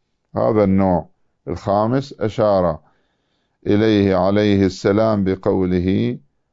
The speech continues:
"فكم يا إلهي من كربة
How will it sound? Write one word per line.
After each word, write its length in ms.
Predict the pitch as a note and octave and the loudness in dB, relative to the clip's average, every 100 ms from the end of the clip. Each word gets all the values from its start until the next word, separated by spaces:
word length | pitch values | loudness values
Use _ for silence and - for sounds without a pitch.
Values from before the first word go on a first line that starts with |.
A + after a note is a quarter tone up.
| _ _ _ | _ _ _
"فكم 680 | - B2 A#2+ - G2+ F#2+ F2 | -2 0 0 0 0 0 -2
يا 520 | F2 F2 E2+ E2 D#2+ - | -2 -2 -2 -4 -8 -4
إلهي 1000 | F#2+ F2+ F2 E2 D#2+ D#2 D2+ F2+ E2 - _ | -2 -2 -2 -6 -8 -10 -8 -6 -6 -10 _
من 500 | F2+ G#2+ G2 E2+ E2 | -6 -4 -4 -6 -12
كربة 1120 | - - A2 E2+ D#2+ D#2 D#2+ F2+ F2+ G#2+ C#3 | -10 -2 0 -2 -8 -10 -10 -6 -4 -4 -6